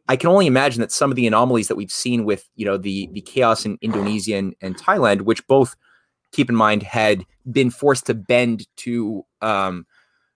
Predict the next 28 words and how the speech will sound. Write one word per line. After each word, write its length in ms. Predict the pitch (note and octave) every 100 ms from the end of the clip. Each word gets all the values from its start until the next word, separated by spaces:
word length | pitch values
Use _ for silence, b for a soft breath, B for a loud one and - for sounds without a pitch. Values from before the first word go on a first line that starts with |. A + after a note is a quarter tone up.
| _ _ _
a 60 | B2+
lot 180 | C#3 D3+
of 100 | -
pressure 340 | - D3+ -
to 120 | B2 B2
bring 260 | B2 A#2+
in 140 | A#2+ A2+
M 140 | A#2+ B2
R 180 | A2+ G#2+
N 120 | G#2+
A 200 | G#2+ G#2
gene 320 | F2+ A2 G2+
therapy 720 | B2+ C3 B2 - G2 F#2+ F#2 _ -
in 160 | A2 G#2+
lieu 360 | A2+ B2 C3 C3
of 280 | A#2 G#2
what 140 | G#2 G#2+
they'd 160 | G#2+
formerly 400 | - E3 F#3+ D#3
do-, 200 | G#2 G2+ G#2+
been 140 | G2+
doing, 260 | G2+ G2 G2+
which 180 | G2+ -
was 140 | G#2
working 320 | F#2+ G2+ G#2+
with 120 | G2 F#2
the 60 |
Sinovac 600 | - B2 C3 G2 D#2 D#2+